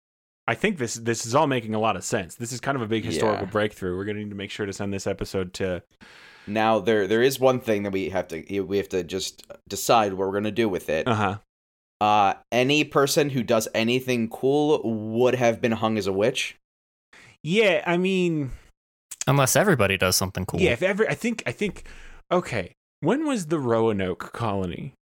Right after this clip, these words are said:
Speaker 2: Sixteen, I wanna say forty
Speaker 1: Were they
Speaker 2: something like that.
Speaker 1: pilgrims?
Speaker 3: They were settlers, yeah.
Speaker 1: So
Speaker 2: Yeah.
Speaker 1: maybe Scott Pilgrim's, the, it was a colony of buckle witches.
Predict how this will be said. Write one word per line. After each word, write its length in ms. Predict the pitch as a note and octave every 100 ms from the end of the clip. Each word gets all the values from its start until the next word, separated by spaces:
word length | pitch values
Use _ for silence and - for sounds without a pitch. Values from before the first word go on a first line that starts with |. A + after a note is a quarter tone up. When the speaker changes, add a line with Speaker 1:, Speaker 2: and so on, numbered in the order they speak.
| _
Speaker 2:
Sixteen, 880 | - - F#2+ - - G#2 F2 F2+ F2
I 40 | D2+
wanna 140 | F2
say 160 | - C2
forty 360 | - - -
Speaker 1:
Were 200 | C3+ C#3+ E3
they 140 | G3+
Speaker 2:
something 20 |
like 60 | A3+
that. 0 |
Speaker 1:
pilgrims? 680 | A3 A#3+ G#3+ A#3+ B3+ - - _ _ _ _
Speaker 3:
They 220 | - B2
were 220 | A#2+ A#2+ A#2
settlers, 540 | - G#2 F#2+ F#2 F#2+
yeah. 260 | G2 F#2 F2+ _
Speaker 1:
So 420 | - - E3+ D3 C#3+
Speaker 2:
Yeah. 420 | A#2 A2+ A1+ D2 F#2 C3 _ _ -
Speaker 1:
maybe 340 | D3+ E3 E3+
Scott 340 | E3 - D#3+ C#3+
Pilgrim's, 680 | F3 D#3+ D#3+ D3+ D3+ C#3+ -
the, 280 | C#3+ A#2+ D3
it 20 |
was 140 | D3+ D3
a 60 |
colony 400 | D3 D3 C#3+ D3
of 160 | C#3+ C3+
buckle 300 | F#3 F3+ G#2+
witches. 560 | F#2 - - - -